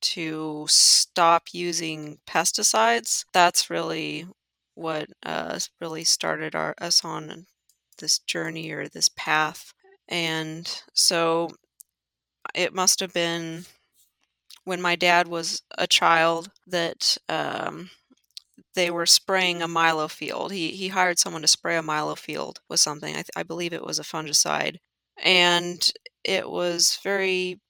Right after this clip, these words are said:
pervasive. It was in the air. It, um, made him say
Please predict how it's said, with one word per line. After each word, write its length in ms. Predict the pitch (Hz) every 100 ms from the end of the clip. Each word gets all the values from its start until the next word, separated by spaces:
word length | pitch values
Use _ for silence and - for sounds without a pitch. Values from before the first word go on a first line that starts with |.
| _ -
pervasive. 560 | 196 185 180 - 180
It 100 | 175
was 140 | - -
in 220 | - 180
the 160 | 170 -
air. 580 | 165 170 180 175 190 190 -
It, 480 | 156 156 - - - -
um, 680 | 156 - 82 78 - 175 _ _ _ _ _
made 180 | 185 180
him 140 | 175
say 500 | 180 - 175 165 165